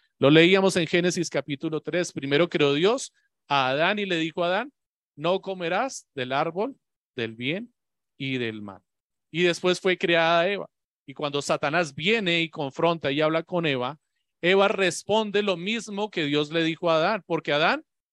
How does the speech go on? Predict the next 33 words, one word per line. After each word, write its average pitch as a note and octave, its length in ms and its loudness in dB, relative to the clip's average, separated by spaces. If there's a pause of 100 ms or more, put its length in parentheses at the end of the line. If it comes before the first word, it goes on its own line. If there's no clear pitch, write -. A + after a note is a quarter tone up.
(320)
le C3+ 160 -8
transmitió C3 520 -4
esta B2 200 -6
información C3+ 600 -10 (180)
a A#2+ 140 -10
su C3 120 -12
esposa. E3+ 400 -10 (760)
Así D3 260 2
es F#3 160 2
que E3 320 4
Eva F#3+ 320 4 (260)
recibió D#3+ 460 -2
la F3+ 80 -4
instrucción D#3+ 480 -6
de E3+ 80 -2
parte E3 320 -2
de D#3 120 -4
quién? F#3+ 300 -4 (600)
De D3 180 -2
Adán, F3 400 0 (240)
de C3+ 220 -4
su D3 120 -8
esposo, F3+ 460 -10 (340)
porque E3 300 2
Adán C#3+ 220 2
fue E3 120 -4
creado G3 480 0 (720)
primero. A2 720 -8
Así G#2+ 160 -8
es - 120 -8
que D3+ 120 -6
Adán C3+ 300 -2
era G3 280 -2